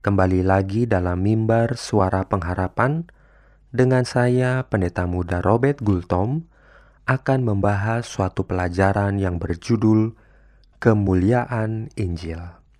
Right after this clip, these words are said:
Saudara pendengar yang dikasihi oleh Tuhan, agar manusia tidak akan kehilangan berkat-berkat yang dihasilkan kebajikan, penebus kita telah membentuk rencana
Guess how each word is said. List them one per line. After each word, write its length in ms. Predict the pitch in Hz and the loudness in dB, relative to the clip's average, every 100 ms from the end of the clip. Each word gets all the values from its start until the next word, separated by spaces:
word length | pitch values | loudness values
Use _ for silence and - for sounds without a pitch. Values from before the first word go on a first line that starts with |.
| _ _ - | _ _ -2
Saudara 560 | - 127 139 151 170 | 0 4 4 2 0
pendengar 480 | - 92 87 95 117 | -2 0 0 0 2
yang 80 | 101 | 0
dikasihi 400 | - 87 85 117 | 0 -4 -2 0
oleh 160 | 98 | 0
Tuhan, 480 | 82 92 80 85 85 87 _ _ _ _ - | -2 -4 -4 -6 -8 -14 _ _ _ _ -2
agar 320 | 131 127 156 | 0 4 4
manusia 800 | 156 113 104 101 - 113 117 120 | 4 4 2 2 2 4 4 2
tidak 320 | - 104 104 - 101 | -2 0 0 0 -6
akan 320 | - 104 107 | -4 -2 -2
kehilangan 800 | 104 92 95 104 117 117 117 107 | -2 -2 0 0 0 -2 -2 0
berkat-berkat 880 | 104 - 98 110 135 135 131 127 - _ _ _ _ 117 | -2 0 -4 0 0 2 0 0 -4 _ _ _ _ 2
yang 240 | 113 110 | 4 4
dihasilkan 960 | 104 95 98 - 147 156 147 139 139 139 | 0 0 -2 2 2 2 2 0 -2 -4
kebajikan, 800 | 101 95 92 156 - 82 101 135 - _ _ _ _ _ - | 0 0 0 -4 -2 -4 -4 -8 -12 _ _ _ _ _ -2
penebus 400 | 98 92 92 95 | 2 2 2 -2
kita 480 | - 117 113 113 110 | 0 -2 2 2 2
telah 440 | - 107 101 98 98 | 0 2 4 2 0
membentuk 640 | 98 95 92 104 101 110 - - | 0 2 2 0 0 -4 -4 -2
rencana 800 | 101 101 147 170 127 90 113 | 0 0 0 2 2 0 -4